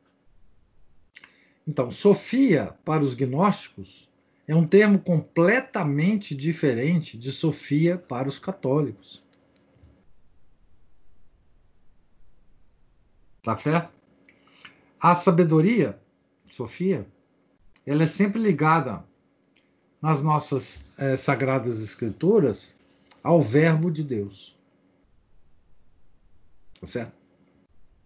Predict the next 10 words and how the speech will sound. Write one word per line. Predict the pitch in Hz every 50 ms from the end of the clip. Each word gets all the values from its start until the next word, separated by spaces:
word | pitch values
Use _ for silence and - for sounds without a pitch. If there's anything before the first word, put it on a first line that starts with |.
| _ _ _ _ _ _ _ - - _ _ _ _ _ - - - - - _ - _ - - _ _ _ _ _
Sempre. | - - - 156 160 143 - - - - - _ _ _ _ _ _ _ _ _ _ _ _ _ _ _ _ _ _ - _ _ _ _ - - - _ _ _ _ _ -
Não? | 110 110 120 127 139 - -
O | 120
livro | 127 143 143 127
da | 120 143
sabedoria, | 143 - 139 127 131 120 131 123 120 123 117 107 101 - _ _ _ _ _ _ _ _ -
por | 104 98
exemplo. | 104 101 104 104 95 - - - _ _ _ _ _
Não | 113 123
é? | 135